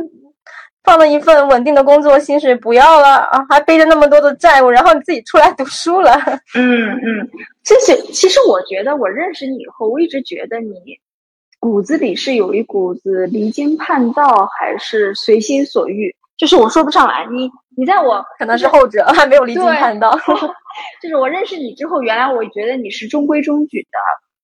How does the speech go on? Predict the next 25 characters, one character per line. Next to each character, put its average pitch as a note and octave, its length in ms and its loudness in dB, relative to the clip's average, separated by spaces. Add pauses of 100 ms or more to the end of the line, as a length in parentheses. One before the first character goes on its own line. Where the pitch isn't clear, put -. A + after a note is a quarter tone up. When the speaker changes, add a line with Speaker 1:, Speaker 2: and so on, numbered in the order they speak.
(120)
Speaker 2:
传 B3 260 2
统 B3+ 220 0
女 A3 140 -4
性。 - 200 -12 (600)
后 F4+ 160 0
来， B3+ 220 4
Speaker 1:
嗯。 A3 420 -4
Speaker 2:
当 D4+ 120 0
我 B3 100 -2
听 D#4 220 -10
说 D#4+ 140 -4
了 D4 120 0
你 A#3 180 -10
这 B3 80 -8
一 B3 200 -6
系 F4 240 -6
列 D4 200 -4
的 G3+ 60 -10
传 F#3+ 460 -10
奇 A#3 160 -14
经 B3+ 220 -8
历 A3+ 100 -8
之 A3+ 140 -6
后， A#3+ 360 -2
Speaker 1:
嗯。 - 40 -14